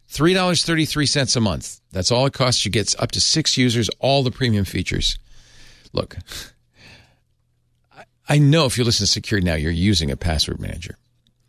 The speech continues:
If you're not, or more importantly, if family and friends are not, please tell them about Bitwarden, the only open source cross-platform password manager that you can use at home, on the go, at work,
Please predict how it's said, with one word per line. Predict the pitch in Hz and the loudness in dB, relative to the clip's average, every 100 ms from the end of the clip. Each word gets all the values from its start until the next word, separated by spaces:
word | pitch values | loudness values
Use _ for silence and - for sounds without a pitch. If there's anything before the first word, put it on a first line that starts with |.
| _ _ _ _ - | _ _ _ _ -6
If | - | 0
you're | 131 | 2
not, | 123 160 113 - _ - | 4 4 0 -4 _ 0
or | 175 | 4
more | 165 202 190 | 6 6 4
importantly, | 151 - 170 101 95 | 2 0 0 -2 -4
if | - | -4
family | - 190 214 165 | -2 0 2 2
and | 107 | 2
friends | - 131 110 | 2 0 2
are | 87 | 2
not, | 80 - | -2 -4
please | - 120 92 - | -2 0 2 0
tell | - 123 123 | 0 2 4
them | 127 123 | 4 4
about | 98 95 92 - | 4 2 0 -2
Bitwarden, | - - 107 - - | -2 0 -2 -2 -4
the | 87 - | -4 0
only | 131 147 123 71 98 - - - - _ - | 4 4 4 2 0 -4 -20 -20 -20 _ 0
open | 143 160 147 | 2 4 2
source | - 104 92 - | 2 2 2 0
cross-platform | - 117 127 - - 95 - 90 87 | 0 2 2 0 0 -2 0 0 2
password | 95 90 - 85 | 2 2 0 0
manager | 80 78 73 76 _ - - - _ | 0 0 0 -2 _ -20 -20 -20 _
that | - | -2
you | 107 104 | 2 2
can | 92 | 4
use | 92 82 | 4 2
at | 78 | 2
home, | 127 143 127 | 2 4 4
on | 90 | 2
the | 87 | 2
go, | 110 113 117 | 2 4 2
at | 90 - | 2 2
work, | 113 117 - | 2 2 -2